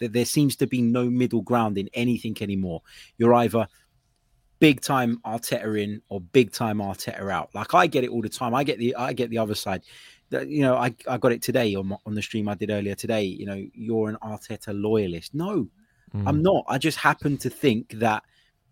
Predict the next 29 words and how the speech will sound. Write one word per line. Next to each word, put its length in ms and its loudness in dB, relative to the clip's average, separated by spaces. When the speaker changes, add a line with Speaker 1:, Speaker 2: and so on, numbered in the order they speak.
Speaker 1:
this 180 4
season 380 -2
he's 160 -6
done 340 -4
a, 140 -10
a 60 -12
pretty 380 -4
good 240 0
job 260 2
overall. 540 0
Yes, 240 -2
of 120 -12
course, 240 -6
the, 140 -10
the 80 -8
last 240 -4
week 220 -2
hasn't 260 -10
been 140 -12
great, 300 -8
but 100 -4
I 80 2
think 180 0
we've 140 -2
done 180 0
a 60 0
good 200 0
job. 280 2
And 180 -2